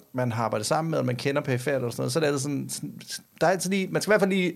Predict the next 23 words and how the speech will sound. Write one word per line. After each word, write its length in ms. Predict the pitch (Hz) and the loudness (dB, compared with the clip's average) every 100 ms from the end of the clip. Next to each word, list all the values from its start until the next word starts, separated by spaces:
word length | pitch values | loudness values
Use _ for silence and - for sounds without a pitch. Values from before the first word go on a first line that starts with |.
| - | -2
the 180 | 117 120 | 2 4
nod, 360 | 113 104 117 | 6 6 6
ikke? 180 | 160 143 | 4 2
Og 60 | 131 | 0
man 100 | 127 | 2
har, 100 | 131 | 2
har 220 | 151 175 | 2 4
lavet 180 | 151 131 | 4 4
the 80 | 127 | 4
nod 220 | 117 120 135 - | 6 6 4 0
og 380 | 110 107 - | -2 -2 -2
ret 120 | 113 127 | -2 0
tæt 240 | - 131 | -2 -2
på, 220 | 127 131 | -2 -2
så, 140 | 123 151 - | -2 -4 -6
nå, 300 | 160 160 156 | -2 0 0
må 180 | 143 151 | 0 0
man 140 | 143 | 0
lige 120 | 135 127 | 2 2
tage, 460 | 143 123 113 107 - - - - - - | 4 4 4 2 0 -10 -20 -20 -16 -16
hvad 180 | - 123 | -6 0
hedder 160 | 113 110 | 2 2
det, 160 | 104 | 0